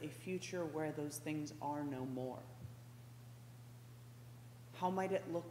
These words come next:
if we turned the page? How might we live? A few weeks ago, uh,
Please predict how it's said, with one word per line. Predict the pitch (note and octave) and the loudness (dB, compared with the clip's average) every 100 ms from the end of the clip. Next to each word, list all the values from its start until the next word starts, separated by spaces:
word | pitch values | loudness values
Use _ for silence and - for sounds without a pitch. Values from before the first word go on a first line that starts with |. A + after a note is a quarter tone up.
| - | -4
if | D#3+ - | -6 0
we | D#3 | -2
turned | - D3 C#3+ C#3+ C#3 | 0 -2 0 0 -2
the | C3+ - | -8 -2
page? | C3+ B2 - - - - - - - - - - - - - - - - - | 0 0 -4 -10 -12 -10 -12 -12 -14 -14 -14 -14 -14 -14 -14 -14 -14 -14 2
How | F3 | 4
might | F#3 F3+ - | 6 4 4
we | E3 D#3 | 4 4
live? | C#3 D#3 A#2+ - - - - - - - - - - - - - - - - - - - - - - - - - - - | 4 4 4 0 -6 -12 -12 -12 -12 -12 -12 -14 -12 -14 -14 -14 -14 -14 -14 -14 -14 -12 -12 -12 -12 -12 -12 -12 -12 -2
A | E3+ | 0
few | - G#3+ | 8 8
weeks | G3+ G3+ - | 8 6 6
ago, | F#3+ E3+ E3 D#3+ D#3 D3+ - - - - | 8 12 12 12 10 8 -2 -8 -10 -6
uh, | A2 | -4